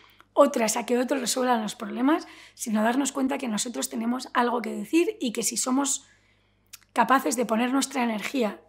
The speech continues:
nuestra creatividad, nuestras personas, nuestras redes, para solucionar cosas que no funcionan, se crearán y se adaptarán los mecanismos, ¿no? Pero que no podemos ser actores pasivos, que en este contrato social todos debemos ser jugadores, ¿no?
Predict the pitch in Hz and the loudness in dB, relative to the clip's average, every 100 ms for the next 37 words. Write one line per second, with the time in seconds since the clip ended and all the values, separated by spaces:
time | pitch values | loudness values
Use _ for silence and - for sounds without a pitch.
0 | _ _ 240 - 247 233 214 208 214 196 | _ _ -6 -2 -4 -2 -2 -2 -4 0
1 | 226 277 220 - - _ 247 220 233 - | 2 2 0 -10 -20 _ -2 -2 -4 -4
2 | 208 - 302 254 208 202 - 202 254 277 | -4 2 4 4 2 -2 -4 -4 0 0
3 | 214 208 - - - _ - 233 220 233 | 0 -4 -14 -20 -20 _ 0 0 2 -2
4 | 214 220 220 269 285 - 262 247 233 254 | -2 -2 -2 0 -2 -2 -4 -6 -8 -8
5 | 247 247 285 - 247 220 214 262 294 - | -6 -2 0 0 0 0 4 4 4 2
6 | 220 214 214 233 220 208 202 214 214 294 | -2 -2 -2 0 -2 -4 -4 -6 -8 -12
7 | - 269 - 233 233 220 226 247 254 277 | -10 -8 -4 -4 -2 -2 0 0 2 2
8 | - - - - - - - _ - 262 | -2 -14 -20 -20 -20 -18 -18 _ -8 -2
9 | 247 240 247 233 214 - 233 196 - - | -2 0 0 -2 -4 -4 -4 -4 -10 -16
10 | _ _ _ _ - 220 226 220 277 240 | _ _ _ _ -6 -2 0 -2 -2 -2
11 | 240 240 247 226 240 262 247 233 240 226 | -2 -4 -6 -2 -2 -2 0 0 0 -2
12 | 214 226 - 220 214 _ _ _ - 269 | -4 -4 -6 -6 -8 _ _ _ -4 0
13 | 214 202 208 - - 269 | 4 4 2 -4 -12 -10